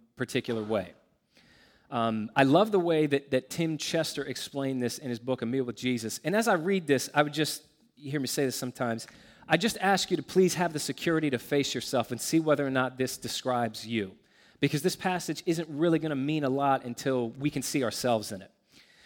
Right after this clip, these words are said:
it. <clears throat> Tim Chester, not Keller, different Tim. Tim Chester says, "Everyone is trying to find salvation." And he goes on to say that, you know, if you're not a religious person, you're not gonna call it salvation, but everybody has something in their life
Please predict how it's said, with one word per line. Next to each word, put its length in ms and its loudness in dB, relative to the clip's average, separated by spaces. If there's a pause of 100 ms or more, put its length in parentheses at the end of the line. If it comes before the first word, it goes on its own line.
(300)
it. 260 -2 (420)
<clears throat> 400 -20
Tim 180 4
Chester, 500 -2 (420)
not 220 0
Keller, 380 -4 (320)
different 240 -4
Tim. 340 -10
Tim 220 -2
Chester 340 0
says, 400 -2 (400)
"Everyone 460 6
is 100 -2
trying 280 -2
to 60 0
find 280 2
salvation." 600 2
And 120 -2
he 40 2
goes 220 6
on 160 0
to 60 0
say 300 2
that, 220 0
you 100 2
know, 100 2
if 100 -4
you're 60 0
not 180 2
a 40 2
religious 360 2
person, 480 -2 (240)
you're 80 0
not 120 6
gonna 120 2
call 320 2
it 80 0
salvation, 540 0
but 200 -8
everybody 520 2
has 180 0
something 380 -2
in 80 0
their 120 0
life 400 2